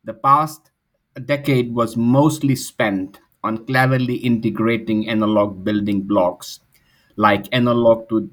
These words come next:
digital and digital to analog converters, amplifiers,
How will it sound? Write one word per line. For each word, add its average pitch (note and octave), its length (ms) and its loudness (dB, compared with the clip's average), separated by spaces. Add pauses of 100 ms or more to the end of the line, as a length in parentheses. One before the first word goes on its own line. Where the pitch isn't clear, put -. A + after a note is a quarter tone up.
digital A2 800 0
and F#2+ 220 -6
digital A2 500 -4
to A2 160 -6
analog G2+ 560 2
converters, A2+ 920 -2 (440)
amplifiers, A2 1120 0